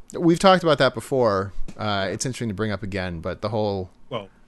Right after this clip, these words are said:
Speaker 2: yeah. So you might
Speaker 1: Yeah.
Speaker 2: be talking about the article from The Verge, I think.
Speaker 1: No, d-, well, it was, it was people commenting on
Speaker 2: Oh,
Speaker 1: something
Speaker 2: okay.
Speaker 1: within Reddit. But
Speaker 2: So
Speaker 1: there was,
Speaker 2: there
Speaker 1: like
Speaker 2: is, there was an article this week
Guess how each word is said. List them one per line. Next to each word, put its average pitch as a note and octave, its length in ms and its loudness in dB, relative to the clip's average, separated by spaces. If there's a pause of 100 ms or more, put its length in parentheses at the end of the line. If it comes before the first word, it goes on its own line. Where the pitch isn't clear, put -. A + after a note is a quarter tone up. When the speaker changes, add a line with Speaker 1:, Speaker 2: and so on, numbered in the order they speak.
(800)
Speaker 2:
yeah. A#2+ 240 -4 (100)
So C3+ 340 0
you C3+ 220 0
might C3+ 200 4
Speaker 1:
Yeah. F2 220 0
Speaker 2:
be A#2 140 -2
talking A#2 380 -4
about F#2+ 340 0 (180)
the G2+ 280 2
article G#2 420 2
from F#2 520 2
The F#2+ 100 4
Verge, F#2+ 600 4 (100)
I C3 100 2
think. E3+ 320 0
Speaker 1:
No, F#3 140 12
d-, F3 400 -2
well, G#3 180 12
it G3 40 12
was, F#3 220 8
it A#3+ 100 4
was G3+ 120 10
people G3 300 6
commenting B2+ 760 2
on B2 280 -4
Speaker 2:
Oh, D3 180 8
Speaker 1:
something A#2+ 120 0
Speaker 2:
okay. A2+ 40 0
Speaker 1:
within A2+ 300 -2
Reddit. G#2+ 480 -2 (480)
But C#3+ 120 4
Speaker 2:
So E3+ 80 8
Speaker 1:
there D3+ 100 10
was, D3 100 8
Speaker 2:
there D3+ 80 8
Speaker 1:
like E3 80 8
Speaker 2:
is, C#3+ 140 0
there D3+ 180 2
was E3 260 0
an D#3+ 80 0
article D#3 380 0
this C#3 240 2
week C#3 340 -2